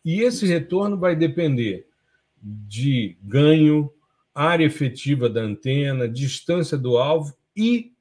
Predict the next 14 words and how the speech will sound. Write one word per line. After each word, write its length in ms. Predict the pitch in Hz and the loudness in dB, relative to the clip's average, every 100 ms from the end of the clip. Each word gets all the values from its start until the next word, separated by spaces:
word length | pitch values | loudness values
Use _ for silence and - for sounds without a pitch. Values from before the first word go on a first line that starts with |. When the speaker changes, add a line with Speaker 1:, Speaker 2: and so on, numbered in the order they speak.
| _ | _
Speaker 1:
o 120 | 214 | -10
coeficiente 720 | - 165 - 151 143 143 - | -2 -2 -2 -2 -2 -4 -6
de 80 | 147 | -10
espalhamento 800 | - 151 156 165 131 135 147 - _ | -6 -4 -2 -2 -2 -4 -6 -10 _
ou 320 | 143 151 160 | 0 2 2
de 220 | 127 113 | -4 -8
reto 340 | 101 110 117 - | -4 -4 -4 -8
espalhamento, 640 | - 120 131 120 110 120 _ _ _ _ | -12 -10 -8 -8 -10 -12 _ _ _ _
que 120 | 180 | -4
é 60 | 185 | -2
o 100 | 190 | -2
foco 440 | - 139 156 156 | -4 -2 0 -2
do 140 | 120 123 | -6 -4
nosso, 640 | 117 113 - 120 131 | -4 -6 -6 -8 -8